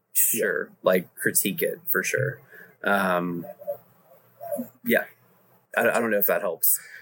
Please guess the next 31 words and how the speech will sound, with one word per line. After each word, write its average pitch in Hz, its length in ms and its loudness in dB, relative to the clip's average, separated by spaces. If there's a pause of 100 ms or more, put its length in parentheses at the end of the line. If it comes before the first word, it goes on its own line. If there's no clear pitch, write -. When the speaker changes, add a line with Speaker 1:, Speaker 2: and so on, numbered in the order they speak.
(120)
Speaker 1:
No, 131 100 2
it 113 120 2
does, 95 160 0
man, 92 140 2
Speaker 2:
Um, 87 60 -2
Speaker 1:
because 110 360 4 (1200)
I 131 100 4
know 143 220 4
of, 107 400 2 (760)
I'm 117 100 0
still - 180 4
new 101 120 0
to 95 60 -4
the 90 100 0
area. 87 280 4 (500)
Speaker 2:
'Cause 139 120 0
I, 156 220 4
I 139 60 4
don't 175 160 2
believe 131 260 0
in 107 140 2
blind, 104 640 2 (160)
just, - 320 0 (300)
"Hey, 208 320 4
we're 208 320 2
okay 233 240 0
with 226 120 0
everybody. 202 720 4
I 190 220 6
love 220 180 2
everybody." 180 680 4